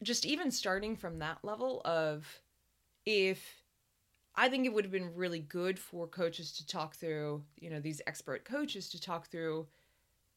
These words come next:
mistakes they've made and how they've learned from them and became a better coach because of these mistakes. So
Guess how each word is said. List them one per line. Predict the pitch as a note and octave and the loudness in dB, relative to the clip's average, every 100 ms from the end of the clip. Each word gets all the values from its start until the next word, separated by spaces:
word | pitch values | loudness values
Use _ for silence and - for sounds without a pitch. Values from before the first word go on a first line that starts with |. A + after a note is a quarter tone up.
| - | -6
mistakes | G3 - D#4+ F4+ - | -4 -2 -2 -2 -4
they've | - D#3 C#3+ | -4 -6 -6
made | - - - _ _ _ _ _ - | -12 -12 -16 _ _ _ _ _ -4
and | G3 | -2
how | F#3 G3 G#3 | 0 2 2
they've | G#3 G3+ | 2 0
learned | E3 E3 F3 G3+ | 0 -2 -2 -4
from | - G#3 | -6 -4
them | A3 B3 B3 - _ _ _ _ _ - | -2 -2 -4 -10 _ _ _ _ _ -4
and | G3 | 0
became | F#3+ F#3+ G#3+ G#3+ A3 | 0 -2 -6 -2 -2
a | G3 | 0
better | F3 E3 | 0 -2
coach | D#3 D#3+ D#3 - - - _ _ _ | -4 -6 -6 -8 -14 -14 _ _ _
because | E3+ D#3+ E3 D#3 D3 | -12 -10 -4 -4 -4
of | |
these | C3+ B2 | -10 -12
mistakes. | - D3 - _ - - - - | -16 -18 -20 _ -20 -20 -20 2
So | B3+ A3 | 6 6